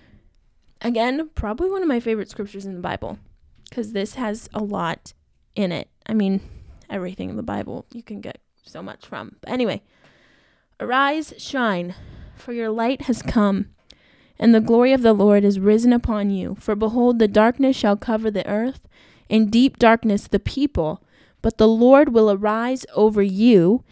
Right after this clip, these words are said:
and his glory will be seen upon you. The Gentiles shall come to your light,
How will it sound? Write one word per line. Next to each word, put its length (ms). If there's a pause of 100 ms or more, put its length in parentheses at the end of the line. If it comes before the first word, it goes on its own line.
(220)
and 160
his 240
glory 880 (200)
will 200
be 120
seen 400
upon 520
you. 300 (360)
The 100
Gentiles 720
shall 180
come 360
to 160
your 320
light, 320